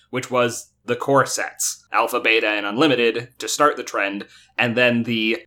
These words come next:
numbered editions, fourth through ninth and tenth edition, and then switching over to yearly editions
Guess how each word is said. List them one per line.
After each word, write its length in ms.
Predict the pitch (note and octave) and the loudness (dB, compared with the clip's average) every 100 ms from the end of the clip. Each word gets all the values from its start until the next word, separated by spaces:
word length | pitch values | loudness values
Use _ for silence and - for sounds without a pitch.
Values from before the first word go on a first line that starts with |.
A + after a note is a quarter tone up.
| _ | _
numbered 460 | G#2+ D3 E3+ E3+ D#3 | -2 0 2 2 0
editions, 840 | C#3 D3 D3 D3+ C#3+ D3 - - - | 0 0 0 -2 -4 -4 -8 -10 -10
fourth 480 | - C#3 C3+ - - | -2 0 -2 -10 -10
through 540 | C3 B2+ B2 B2 A#2+ _ _ | -6 -4 -2 -2 -4 _ _
ninth 520 | F#2+ A2 A2+ B2 - A#2+ | -4 0 0 -2 -8 -10
and 220 | G#2 - | -10 -12
tenth 400 | - C#3 C3 C3+ | -4 -2 -2 -6
edition, 560 | C3+ A#2 A#2+ A2 A2 - _ _ - | -6 -6 -6 -8 -8 -14 _ _ -6
and 180 | A2+ | 0
then 340 | A#2 A2+ A2 A2 | 2 2 0 -4
switching 400 | - C3+ C3 B2 | -4 -2 -2 -2
over 260 | A#2 A#2 A2+ | -2 0 -2
to 180 | - G#2+ | -4 -6
yearly 500 | G2+ D#3+ A3 D#3 A2+ | 0 2 2 2 0
editions 680 | G#2+ G#2 F#2 F2+ F#2 - | 0 -2 -4 -8 -8 -10